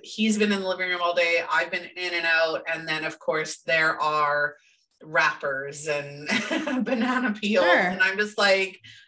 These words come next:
Speaker 1: "This is not okay," right? And I notice I get frustrated, right? If you have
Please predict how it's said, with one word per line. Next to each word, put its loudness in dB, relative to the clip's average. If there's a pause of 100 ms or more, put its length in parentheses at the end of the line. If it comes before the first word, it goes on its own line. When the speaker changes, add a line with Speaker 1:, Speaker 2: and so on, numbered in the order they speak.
Speaker 1:
"This -6
is -6
not 4
okay," -4
right? -2 (280)
And 4
I 6
notice 2
I 2
get -6
frustrated, -8 (120)
right? -4
If -10
you -2
have 2